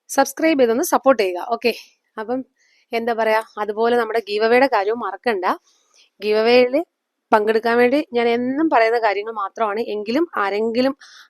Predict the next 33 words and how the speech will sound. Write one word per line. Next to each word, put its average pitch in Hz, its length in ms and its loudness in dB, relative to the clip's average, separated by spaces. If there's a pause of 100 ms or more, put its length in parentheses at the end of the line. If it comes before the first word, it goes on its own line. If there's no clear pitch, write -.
(120)
ആദ്യമായിട്ടൊക്കെ 233 520 0
കാണുന്നവരുണ്ടെങ്കിൽ 220 720 0
മനസ്സിലാവാൻ 220 420 0
വേണ്ടിയിട്ടാണ് 202 380 -2
കേട്ടോ 208 240 -2
വീണ്ടും 196 260 -4
പറയുന്നത്. 196 400 -2 (800)
ഒന്ന് 240 220 0 (320)
ലൈക്ക് 208 260 -2
ചെയ്യുക, 254 300 2
നമ്മുടെ 233 240 0
വീഡിയോസ് 214 340 0
ഒന്ന് 240 160 0
ലൈക്ക് 190 260 -4
ചെയ്യുക, 233 220 4 (140)
കമന്റ് 202 320 -2
ചെയ്യുക, 220 220 2 (180)
സബ്സ്ക്രൈബ് 220 480 -2
ചെയ്യുക. 220 220 -2 (1160)
ഇതിന്റെ 285 320 -2
സ്ക്രീൻഷോട്ട് 226 580 0
നമ്മുടെ 233 220 -2
സ്ക്രീനിൽ 226 380 -2
കാണുന്ന 233 280 0
WhatsApp 208 340 -8
നമ്പറിൽ 226 280 0
ഒന്ന് 247 180 0
സെൻഡ് 190 220 -4
ചെയ്ത് 226 160 -2
തരിക. 180 200 -6 (240)
ഒപ്പം 269 300 -6
നമ്മുടെ 214 280 -4
വീഡിയോസിന്റെ 233 400 -4